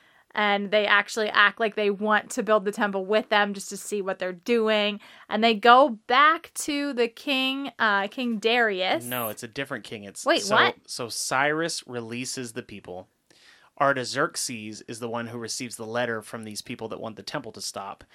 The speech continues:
Speaker 1: Oh, and Darius is
Speaker 2: And
Speaker 1: the one that
Speaker 2: Darius
Speaker 1: goes
Speaker 2: is the
Speaker 1: to
Speaker 2: one that lets
Speaker 1: find
Speaker 2: them
Speaker 1: the
Speaker 2: go back.
Speaker 1: evidence that says, "Hey, it's cool. Leave them alone."
Speaker 2: You can recognize the name Darius because Darius is king when Daniel is thrown into the lion's den.
Speaker 1: Yes, yes.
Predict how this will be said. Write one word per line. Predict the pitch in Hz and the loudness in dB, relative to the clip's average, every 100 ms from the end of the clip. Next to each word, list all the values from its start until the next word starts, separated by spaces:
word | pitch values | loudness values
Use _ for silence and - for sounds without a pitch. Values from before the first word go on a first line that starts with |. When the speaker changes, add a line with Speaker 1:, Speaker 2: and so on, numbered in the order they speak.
| - - | -14 -2
Speaker 1:
Oh, | - 247 | 6 8
and | 240 220 | 8 4
Darius | 233 226 226 226 | 4 6 4 0
is | |
Speaker 2:
And | 208 | -2
Speaker 1:
the | 220 | 0
one | 220 | 2
that | 214 | 2
Speaker 2:
Darius | 240 214 | 2 2
Speaker 1:
goes | |
Speaker 2:
is | 202 | 2
the | 254 | -4
Speaker 1:
to | |
Speaker 2:
one | 220 | 0
that | |
lets | 220 | 4
Speaker 1:
find | 208 214 | 6 4
Speaker 2:
them | 208 | 0
Speaker 1:
the | |
Speaker 2:
go | |
back. | - 208 | 0 0
Speaker 1:
evidence | 202 190 196 | 0 -4 -4
that | 202 - | -6 -2
says, | 190 190 | -2 -2
"Hey, | - 190 - | -6 -8 -6
it's | - 202 | -8 -8
cool. | - 202 180 190 - | -8 -6 -4 -6 -6
Leave | 185 175 | -6 -4
them | 180 180 | -6 -6
alone." | 165 165 92 69 | -6 -8 -8 -10
Speaker 2:
You | 131 127 | -12 -12
can | - 151 156 | -2 0 2
recognize | 135 151 156 117 110 110 107 | 0 0 -2 -4 -8 -8 -10
the | 113 | -10
name | 110 104 | -10 -8
Darius | 120 110 107 107 | -8 -8 -8 -10
because | - - 104 | -12 -12 -14
Darius | - 117 117 120 113 110 | -10 -6 -4 -4 -4 -8
is | - 110 | -10 -12
king | - - 110 107 | -12 -10 -10 -10
when | 101 101 | -14 -12
Daniel | 113 113 113 104 | -10 -8 -8 -10
is | 107 | -12
thrown | - 113 101 | -14 -14 -14
into | 101 98 | -14 -14
the | |
lion's | 98 101 98 202 | -14 -14 -14 -10
den. | 202 | -4
Speaker 1:
Yes, | - - - - | -4 -4 -12 -10
yes. | - - - | -8 -8 -10